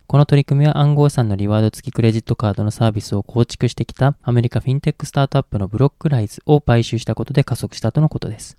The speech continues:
ちなみにジェミナイは二千十九年十一月にニフティゲートウェイを買収しているので、二度目の企業買収となります。二千二十一年後半の発売に向けて、ジェミナイはジェミナイクレジットカードのウェイティングリストを開設。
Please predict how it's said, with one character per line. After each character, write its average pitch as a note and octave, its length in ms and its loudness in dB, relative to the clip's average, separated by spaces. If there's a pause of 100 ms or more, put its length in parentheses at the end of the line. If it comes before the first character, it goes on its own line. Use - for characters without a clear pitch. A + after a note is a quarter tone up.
(100)
ち - 120 -4
な C#3 100 6
み D3 100 6
に C#3 100 6
ジ C#3+ 120 4
ェ - 20 -
ミ C#3 80 6
ナ A2+ 100 2
イ G#2 80 0
は C3 140 4
二 A#2+ 100 2
千 A#2+ 220 2
十 A2 200 2
九 A2+ 180 2
年 F#2+ 180 -2
十 G#2 160 2
一 A2 160 0
月 A2 200 -4
に C#3+ 280 2
ニ A#2+ 80 0
フ - 100 -4
テ D3 140 0
ィ C#3 40 2
ゲ C#3+ 180 4
ー - 20 2
ト G#2 100 -4
ウ G2 40 -4
ェ G2+ 100 0
イ - 20 0
を B2+ 160 2
買 G#2+ 220 0
収 G#2 160 -4
し - 80 -8
て - 100 -4
い G#2 80 0
る G2+ 60 -4
の G2 100 -4
で、 C#3 240 2
二 A#2+ 80 2
度 C3 80 4
目 C#3+ 100 4
の C#3+ 120 4
企 B2 180 -2
業 B2 140 4
買 A#2 180 2
収 D3+ 160 -2
と D#3+ 80 -2
な C3+ 100 2
り G2 100 -6
ま - 120 -16
す。 - 160 -20 (200)
二 B2 80 2
千 D#3 200 6
二 A#2+ 120 4
十 A2 120 2
一 G#2+ 180 -2
年 F#2+ 160 -2
後 A2+ 180 2
半 A2+ 220 2
の C#3+ 100 4
発 B2+ 240 0
売 G#2+ 160 2
に G#2 80 0
向 G2+ 80 -4
け B2 140 -4
て、 D#3+ 260 2
ジ C3 120 2
ェ - 20 4
ミ A#2 80 6
ナ G2+ 100 2
イ F#2 60 0
は F#2 100 0
ジ G2+ 120 -2
ェ - 20 2
ミ A#2+ 80 2
ナ C3+ 100 4
イ C3+ 80 2
ク C#3 80 0
レ C3+ 80 2
ジ - 80 -6
ッ - 20 -20
ト C3 120 0
カ A#2+ 140 0
ー - 20 0
ド G#2+ 100 -2
の B2 120 2
ウ - 20 0
ェ A#2+ 140 2
イ C3+ 40 0
テ - 140 0
ィ - 20 4
ン D3 60 2
グ C#3+ 40 2
リ C#3 80 0
ス - 60 -4
ト D#3 140 0
を - 40 2
開 G#2 200 -4
設。 - 320 -20